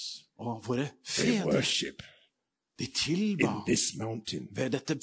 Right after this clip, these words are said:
Speaker 1: fjellet.
Speaker 2: Gerizim
Speaker 1: Gerizim-fjellet.
Speaker 2: is where you have the mixture
Speaker 1: Det er der du har blandingen
Speaker 2: between Samaritan
Speaker 1: mellom samaritanerne
Speaker 2: and Jews.
Speaker 1: og jødene.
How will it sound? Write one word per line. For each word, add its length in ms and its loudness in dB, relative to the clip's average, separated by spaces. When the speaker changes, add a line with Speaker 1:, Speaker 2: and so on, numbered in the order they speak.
Speaker 1:
fjellet. 380 2
Speaker 2:
Gerizim 920 0
Speaker 1:
Gerizim-fjellet. 920 0
Speaker 2:
is 200 -2
where 240 2
you 80 -6
have 240 -4
the 60 -4
mixture 540 4
Speaker 1:
Det 100 -8
er 80 2
der 160 4
du 100 8
har 140 2
blandingen 680 4
Speaker 2:
between 320 0
Samaritan 840 4
Speaker 1:
mellom 240 4
samaritanerne 840 2
Speaker 2:
and 220 -4
Jews. 580 -4
Speaker 1:
og 180 -2
jødene. 540 -6